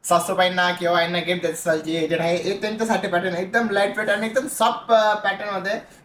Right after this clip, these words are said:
आणि साडीची प्राइस फक्त एक हजार सातशे पन्नास रुपयाला बघा. सुंदर असा डिझाईन तुम्ही बघू शकता कॉपर सिल्क मध्ये, पण तरी, अ, शाईन बघा ती किती गोल्ड जे आहे, कॉपरचं गोल्ड जे आहे,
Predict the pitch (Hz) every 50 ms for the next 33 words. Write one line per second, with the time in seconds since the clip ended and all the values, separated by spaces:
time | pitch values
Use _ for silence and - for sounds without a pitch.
0 | - - 160 185 185 - 208 185 190 220 226 240 254 262 247 226 233 240 240 247
1 | 233 226 226 - - 254 - - 208 220 220 208 190 226 226 233 - - 180 175
2 | - - - - - 180 185 190 202 190 - 175 156 - 151 151 147 139 135 147
3 | 147 127 - - - - - - _ _ _ _ _ _ _ - - 214 226 247
4 | 269 277 269 247 226 226 - 233 220 226 226 220 - - - - 165 156 175 170
5 | 175 214 208 226 - 151 - _ _ _ _ _ - 214 226 214 214 226 226 220
6 | 208 180 - - 202 208 208 202 185 185 - 214 214 220 - 202 208 220 - 190
7 | 190 190 202 214 247 247 - 220 220 220 - 220 220 233 240 240 240 247 233 -
8 | 196 190 190 190 - 185 185 220 226 214 214 226 226 220 226 214 - 214 185 220
9 | 226 233 226 226 220 214 175 175 180 190 208 220 220 196 196 214 220 - 190 196
10 | 190 175 - - - - 175 170 170 - 190 180 175 185 202 202 185 170 170 180
11 | 180 185 180 196 190 185 175